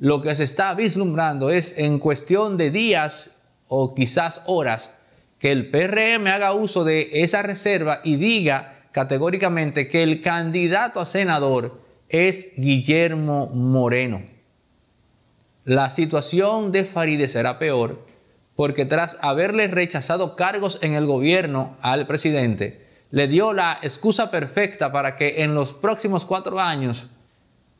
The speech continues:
ella no brille en ningún lado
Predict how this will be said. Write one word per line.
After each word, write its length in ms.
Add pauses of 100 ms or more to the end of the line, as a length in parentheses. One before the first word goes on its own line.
(160)
ella 640 (180)
no 600
brille 560
en 160
ningún 420
lado 440